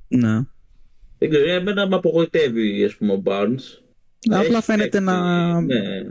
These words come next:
Speaker 1: να έχει χάσει λίγο το ρόλο του. Δηλαδή, είναι αυτό που είχες αναφέρει και εσύ, ότι δεν τρέχουνε καν plays για τον ίδιο.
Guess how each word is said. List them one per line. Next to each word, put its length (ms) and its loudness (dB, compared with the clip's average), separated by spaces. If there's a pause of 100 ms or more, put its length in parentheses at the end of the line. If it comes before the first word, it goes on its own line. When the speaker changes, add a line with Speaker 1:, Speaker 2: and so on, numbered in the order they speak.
(200)
Speaker 1:
να 140 0
έχει 140 -2
χάσει 260 -2
λίγο 200 2 (240)
το 200 0
ρόλο 300 2
του. 120 -2
Δηλαδή, 540 0 (200)
είναι 140 2
αυτό 200 -2
που 140 0 (320)
είχες 220 -2
αναφέρει 360 0
και 100 -4
εσύ, 160 -2
ότι 540 0 (200)
δεν 200 0
τρέχουνε 320 0
καν 300 -4
plays 220 2
για 120 0
τον 180 -2
ίδιο. 360 0